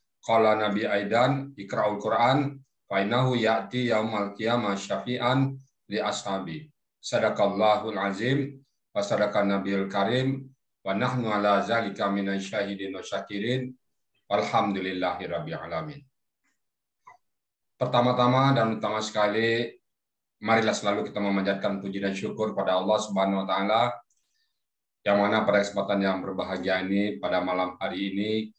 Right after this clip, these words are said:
kita masih banyak diberikan rahmat dan iman oleh Allah, terutama kita lahir dalam keadaan Islam.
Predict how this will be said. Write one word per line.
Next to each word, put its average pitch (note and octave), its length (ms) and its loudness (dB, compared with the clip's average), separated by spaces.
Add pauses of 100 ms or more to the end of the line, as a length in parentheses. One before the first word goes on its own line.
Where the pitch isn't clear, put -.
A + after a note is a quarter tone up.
(460)
kita G#2 240 -2
masih G2 240 0
banyak G2+ 400 2
diberikan F#2+ 320 -4
rahmat G2 400 -2
dan F#2 160 -4
iman F#2 240 -4
oleh F#2 140 -2
Allah, G#2 300 4 (520)
terutama G2 400 2
kita F#2+ 160 -2
lahir F#2 320 2
dalam E2+ 160 0
keadaan F2 240 2
Islam. G#2+ 360 4